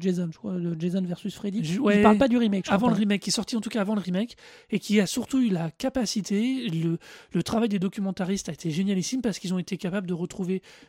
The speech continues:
Speaker 2: tous les réalisateurs et les trois quarts des acteurs principaux, euh, et de les faire parler du film. C'est extrêmement intéressant parce que les acteurs et actrices, particulièrement l'actrice principale de, euh, des Griffes de la
Speaker 1: Du
Speaker 2: Nuit,
Speaker 1: premier.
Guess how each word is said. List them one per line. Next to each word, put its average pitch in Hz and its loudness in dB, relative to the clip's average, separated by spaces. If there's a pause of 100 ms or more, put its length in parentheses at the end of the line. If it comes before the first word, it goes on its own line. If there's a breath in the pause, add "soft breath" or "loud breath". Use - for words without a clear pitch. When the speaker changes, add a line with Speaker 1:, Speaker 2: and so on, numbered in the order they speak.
(140)
Speaker 2:
tous 285 4
les 262 4
réalisateurs 220 0 (340)
et 165 0
les 160 -4
trois 226 -2
quarts 240 -2
des 190 2
acteurs 180 -6
principaux, 185 -2 (520 soft breath)
euh, 170 -2
et 220 -2
de 165 0
les 190 2
faire - -2
parler 214 -2
du 190 -2
film. 160 -6 (260 loud breath)
C'est - -4
extrêmement 208 0
intéressant 185 -2
parce 214 -6
que 175 -4 (420 soft breath)
les 165 0
acteurs 208 -2
et 180 -2
actrices, 226 0
particulièrement 180 -2
l'actrice 175 -2
principale 180 -4
de, 160 -2
euh, 147 -2
des 170 -2
Griffes 175 -2
de 170 0
la 165 0
Speaker 1:
Du 175 2
Speaker 2:
Nuit, 196 2
Speaker 1:
premier. 196 0